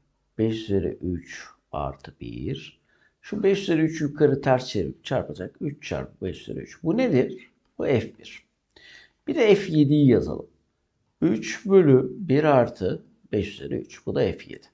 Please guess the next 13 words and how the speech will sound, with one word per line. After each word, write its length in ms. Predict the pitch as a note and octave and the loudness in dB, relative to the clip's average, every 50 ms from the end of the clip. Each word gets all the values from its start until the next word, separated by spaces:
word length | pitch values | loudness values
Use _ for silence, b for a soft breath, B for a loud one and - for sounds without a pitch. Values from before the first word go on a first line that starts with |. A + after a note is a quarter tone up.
| _ _ _ _ _ _ _ _ _ _ _ _ _ _ _ _ - | _ _ _ _ _ _ _ _ _ _ _ _ _ _ _ _ -4
Bu 100 | D4+ C#4+ | -2 -2
ikisini 360 | G#3 - - - A2 E2+ - | -2 -2 -4 -4 -4 -4 -2
toplayalım. 640 | - - - - - B2+ F#2 - - - D3+ - - _ _ _ _ _ b b b b b b b _ _ _ _ | -2 -4 -4 -2 -2 -2 -2 -2 -4 -8 -10 -12 -14 _ _ _ _ _ b b b b b b b _ _ _ _
Üç, 540 | G#3+ A3+ A#3 A#3 A#3 - - - - - _ _ _ _ _ _ _ _ | 0 0 2 0 -2 -6 -8 -10 -10 -16 _ _ _ _ _ _ _ _
beş 240 | A2 G#2+ G#2 G#2 - | -2 -2 -2 -2 -6
üzeri 200 | - G2 F2 E2+ | -6 -6 -6 -6
üç 540 | - - E2+ A#2 C3+ C3+ - - - - - _ _ _ _ _ _ _ _ _ _ _ _ _ _ _ _ _ _ | -8 -8 -6 -6 -6 -6 -10 -16 -16 -16 -20 _ _ _ _ _ _ _ _ _ _ _ _ _ _ _ _ _ _
artı 440 | F#2+ G2 F#2+ F#2 E2+ - - - - _ | -2 0 0 0 -2 -6 -14 -18 -10 _
üç 440 | A2 C3 D#3+ D3+ - - - - _ _ | -4 -4 -4 -4 -10 -14 -16 -18 _ _
bölü 420 | - D#2 D2 C#2 F2+ F2+ - - - _ _ _ _ _ _ - | -10 -8 -6 -4 -4 -4 -4 -6 -10 _ _ _ _ _ _ -4
beş 240 | - D#3+ C3+ - | -4 -4 -4 -4
üzeri 220 | - - F2+ - - | -6 -8 -8 -8 -8
üç 360 | - - C#2 C2 - - | -10 -12 -14 -16 -18 -20